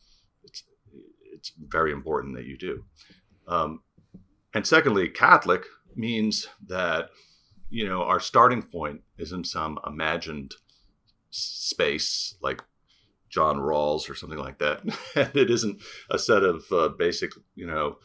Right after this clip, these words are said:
liberal values. I mean, in the classical sense, not in the partisan sense, like, say, the New York Times would claim to be.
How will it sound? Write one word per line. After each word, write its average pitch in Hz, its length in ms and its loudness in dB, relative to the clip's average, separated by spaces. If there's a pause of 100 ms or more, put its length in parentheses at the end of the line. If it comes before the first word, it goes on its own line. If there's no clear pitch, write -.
(440)
liberal 90 420 2
values. 85 640 2
I 87 60 -4
mean, 85 160 -6
in 78 80 -6
the 73 60 -8
classical 80 440 0
sense, 78 460 -8
not 76 160 -8
in 71 80 -10
the 73 40 -10
partisan 76 460 -4
sense, - 460 -12
like, 80 260 -2
say, 78 180 -2
the 78 120 -8
New 76 100 -6
York 71 260 -4
Times 76 500 -4 (180)
would - 120 -20
claim 71 280 -8
to - 80 -20
be. 73 340 -6